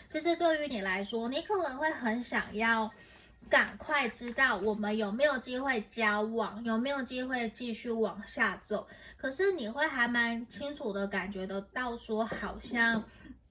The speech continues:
现在比较是一个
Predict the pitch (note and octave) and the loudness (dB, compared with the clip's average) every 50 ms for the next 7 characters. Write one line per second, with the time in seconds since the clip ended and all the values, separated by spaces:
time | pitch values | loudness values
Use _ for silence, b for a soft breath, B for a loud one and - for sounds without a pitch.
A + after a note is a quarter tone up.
0 | _ _ _ _ _ _ _ - - - - C4 C4+ B3 A#3 A#3 B3 C4+ B3+ B3 | _ _ _ _ _ _ _ -16 -12 -8 -4 -2 -2 0 0 2 4 4 6 6
1 | A3+ G#3+ G#3+ - - F#3 F#3 - A3 A3+ A#3 A3+ A3 - A#3+ A#3+ A3+ - - F#3+ | 4 2 0 -2 -6 -6 -2 0 0 2 2 0 -2 -4 -4 -4 -4 -2 0 -2
2 | F#3+ F#3+ - - G3+ G3 F#3+ | -2 -2 0 0 0 0 0